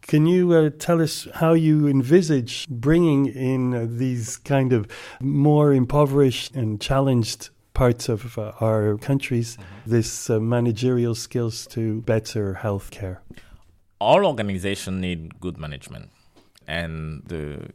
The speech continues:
Speaker 2: key takeaway of our research is basically that with good management, we can help the organization give the best of what it has before trying to change who is working there and what, uh,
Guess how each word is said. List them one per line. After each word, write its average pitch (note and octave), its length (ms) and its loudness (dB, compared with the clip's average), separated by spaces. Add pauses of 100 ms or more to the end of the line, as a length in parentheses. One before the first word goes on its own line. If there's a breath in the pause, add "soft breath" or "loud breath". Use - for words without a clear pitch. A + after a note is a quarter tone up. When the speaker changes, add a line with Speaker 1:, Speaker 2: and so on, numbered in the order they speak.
(120)
Speaker 2:
key C#3 220 -6
takeaway A#2 420 -4
of F2 320 -6
our D#2 200 -4
research F#2+ 500 -8
is D2 160 -12
basically E2+ 560 -8
that D2+ 320 -8
with D#2 240 -10
good F#2+ 220 -6
management, F2 680 -8 (440 loud breath)
we F2 160 -4
can F2 540 -4 (460)
help C3+ 440 0
the G2+ 80 2
organization F#2+ 720 -4
give F#2 260 -6
the F2 80 -6
best E2 520 -6
of E2+ 200 -10
what E2+ 220 -6
it D2+ 180 -12
has - 560 -8 (800 loud breath)
before G#2+ 640 -6 (140)
trying F#2 320 -4
to - 160 -12
change E2+ 560 -6 (100)
who F#2+ 360 0
is E2+ 180 -4
working E2 420 -6
there D#2+ 460 -8
and D2 380 -10
what, F2 280 -2 (180)
uh, D#2 320 -6